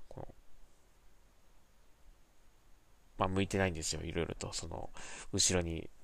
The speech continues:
あの、させる、差し込み口がないとかね。<laughs> なんかそういう感じだったりとか、あとまあ、ソフトも少なかったりとかね。配信向けの。この辺、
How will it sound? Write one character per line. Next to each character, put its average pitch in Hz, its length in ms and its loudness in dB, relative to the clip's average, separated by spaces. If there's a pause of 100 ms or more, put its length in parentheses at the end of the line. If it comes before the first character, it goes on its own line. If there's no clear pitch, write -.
(240)
あ - 40 -4
の、 85 100 -6
さ 110 140 2
せ 110 160 8
る、 87 200 2
差 - 160 0
し - 80 6
込 113 120 8
み 98 100 4
口 87 180 -2
が 78 80 -2
な 85 180 0
い 80 60 -8
と - 120 -8
か - 80 -4
ね。 95 80 4 (380)
<laughs> - 360 2
な 165 40 6
ん - 20 6
か - 120 6
そ - 220 10
う 117 60 8 (120)
い 113 60 6
う 98 180 2 (460)
感 90 260 6
じ 87 160 -2 (200)
だ 92 100 6
っ 87 40 4
た - 140 -2
り - 80 -2
と - 140 -6
か、 90 300 2
あ 95 120 4
と 87 140 2
ま 87 240 6
あ、 82 40 2
ソ 113 140 2
フ - 120 4
ト 101 80 6
も 82 100 -2
少 - 240 2
な 101 120 4
か - 100 2
っ - 120 0
た 85 120 0
り 76 60 -8
と - 120 -6
か 58 120 -4
ね。 123 180 -8 (340)
配 92 200 0
信 85 220 0
向 82 100 -6
け 78 120 -8
の。 - 140 -12 (2000)
こ 240 100 0
の 269 80 4
辺、 240 400 8